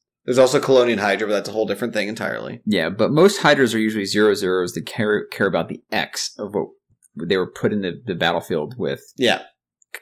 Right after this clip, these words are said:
Speaker 2: C-, casting cost wise. I don't, I don't hate it.
Speaker 1: My big, so my big concern in Commander is usually that I don't like exiling things from my graveyard, as weird as it sounds,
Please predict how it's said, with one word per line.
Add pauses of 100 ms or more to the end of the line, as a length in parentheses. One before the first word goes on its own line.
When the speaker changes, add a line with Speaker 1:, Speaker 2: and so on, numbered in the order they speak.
Speaker 2:
C-, (220)
casting
cost
wise. (760)
I
don't, (1000)
I
don't
hate
it. (480)
Speaker 1:
My
big,
so
my
big
concern
in
Commander
is
usually
that
I
don't
like
exiling
things
from
my
graveyard,
as
weird
as
it
sounds,